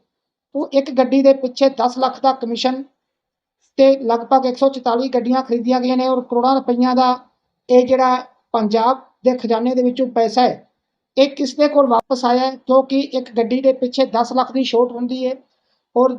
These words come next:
ਛੱਬੀ ਕੁ ਲੱਖ ਦੇ ਕਰੀਬ ਗੱਡੀ ਦੀ ਜਿਹੜੀ ਕੀਮਤ ਹੈ, ਪਰ ਛੱਤੀ ਲੱਖ ਤੱਕ ਉਸ ਦੀ ਜਿਹੜੀ ਕ-, ਕੀਮਤ ਪਾਸ ਕੀਤੀ ਗਈ ਔਰ ਸਰਕਾਰ ਦੇ ਖਜ਼ਾਨੇ ਵਿੱਚੋਂ ਪੈਸਾ ਦਿੱਤਾ ਗਿਆ ਔਰ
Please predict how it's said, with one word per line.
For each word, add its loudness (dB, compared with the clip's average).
ਛੱਬੀ -2
ਕੁ -2
ਲੱਖ -2
ਦੇ 6
ਕਰੀਬ -4
ਗੱਡੀ -4
ਦੀ 0
ਜਿਹੜੀ 2
ਕੀਮਤ 0
ਹੈ, 6
ਪਰ 0
ਛੱਤੀ -2
ਲੱਖ 0
ਤੱਕ -2
ਉਸ -4
ਦੀ 0
ਜਿਹੜੀ 6
ਕ-, -14
ਕੀਮਤ 0
ਪਾਸ 0
ਕੀਤੀ -4
ਗਈ 0
ਔਰ -2
ਸਰਕਾਰ -4
ਦੇ -2
ਖਜ਼ਾਨੇ -4
ਵਿੱਚੋਂ -6
ਪੈਸਾ -2
ਦਿੱਤਾ -2
ਗਿਆ -2
ਔਰ -4